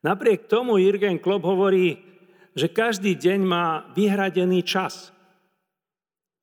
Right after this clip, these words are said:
pre Božie slovo a pre modlitbu.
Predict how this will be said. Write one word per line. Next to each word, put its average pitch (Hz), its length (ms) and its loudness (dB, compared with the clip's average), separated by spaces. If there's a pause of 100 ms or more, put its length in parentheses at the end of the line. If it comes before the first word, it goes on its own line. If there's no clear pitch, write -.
(320)
pre 127 160 -4
Božie 143 400 -2
slovo 147 480 -4 (1040)
a - 80 -10
pre 123 240 -6
modlitbu. 117 480 -6